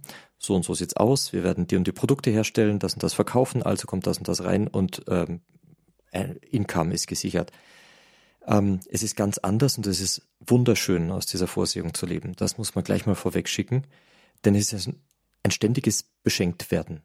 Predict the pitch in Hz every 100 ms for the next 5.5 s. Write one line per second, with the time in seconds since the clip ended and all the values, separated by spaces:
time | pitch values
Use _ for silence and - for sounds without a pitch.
0 | _ _ - - 110 127 139 127 - 101
1 | - 98 131 - 98 92 123 139 113 98
2 | 92 127 143 123 98 - 123 - 107 95
3 | 90 120 139 139 127 - - _ _ _
4 | _ - 101 95 104 _ _ - - -
5 | 101 117 139 139